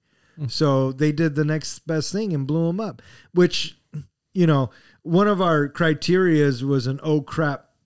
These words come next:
Speaker 2: death by the villain, and I, this one doesn't have it.
Speaker 1: Yeah, I, I don't count it unless you see the villain die.
Speaker 2: Yeah, this, this one, I have to say the, the villain's death in this was disappointing to me.
Speaker 1: Mm-hmm.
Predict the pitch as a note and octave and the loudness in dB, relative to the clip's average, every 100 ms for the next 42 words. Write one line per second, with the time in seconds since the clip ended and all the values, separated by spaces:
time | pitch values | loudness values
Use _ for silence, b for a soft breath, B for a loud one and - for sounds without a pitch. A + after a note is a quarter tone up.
0 | - G#2 D3+ D#3 B2 B2+ C3 A#2 A#2+ A2+ | -14 -2 2 2 -2 -4 -2 -2 -4 -2
1 | F3+ D#3 A#2+ b b - D#3 D#3+ D3+ - | 0 0 -4 b b -4 0 2 0 -4
2 | D3+ D3+ E3 D3 D3 B2 B2 G#2 F#2 A2+ | -10 0 0 2 -2 0 -4 -6 -14 -16
3 | E2+ - _ - E3+ E3+ F#3 G#3 - G3+ | -16 -20 _ -6 -6 0 0 0 2 2
4 | A3 F#3+ C#3+ E3+ E3+ D3+ C#3+ B2+ - C3 | 2 -2 0 2 2 0 0 0 0 -2
5 | - - - C#3 B2 A#2 A2 G#2 G2+ G2 | -2 -4 0 2 2 0 0 0 -2 -2
6 | G2+ - - - G#2+ F#2+ E3 D#3+ F3+ F3+ | -4 -6 -10 -12 -10 2 2 2 0 0
7 | F#3 F3 D3+ C#3+ D#3 D3+ D3 C#3 A#2+ - | 2 2 0 -2 -2 0 0 -2 -2 -2
8 | B2+ A#2 A#2 A2+ A#2+ A2 C#3 C3 A2+ C3 | -2 0 -4 -4 -8 -2 0 0 -2 -4
9 | A#2 - A2+ G#2 G#2 - G2 - - - | -6 -8 -12 -10 -12 -12 -12 -12 -14 -20
10 | C2 - C3+ C3 G#2+ | -20 -20 -18 -14 -12